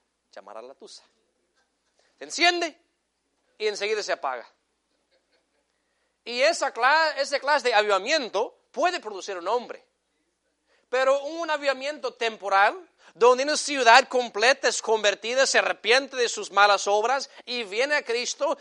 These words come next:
solo puede ser logrado, verso veinte, cuando crece poderosamente la palabra del Señor. Hermanos, estamos en el negocio no de promover a nuestra iglesia,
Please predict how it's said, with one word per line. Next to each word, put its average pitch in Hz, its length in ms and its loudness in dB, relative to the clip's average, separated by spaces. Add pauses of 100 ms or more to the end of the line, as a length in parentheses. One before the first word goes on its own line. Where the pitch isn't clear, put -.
solo 320 580 2
puede 277 360 0
ser 262 180 0
logrado, 233 480 6
verso 240 340 -2
veinte, 247 640 -2 (180)
cuando 226 480 4
crece 311 800 0 (160)
poderosamente 269 1160 2 (120)
la 214 240 6
palabra 269 640 8
del 247 500 2
Señor. 226 560 2 (500)
Hermanos, 247 440 0
estamos 311 680 0
en 247 80 -4
el 240 100 -2
negocio 226 580 -2 (140)
no 277 280 4
de 311 140 2
promover 254 640 6
a 233 80 4
nuestra 220 640 0
iglesia, 190 500 2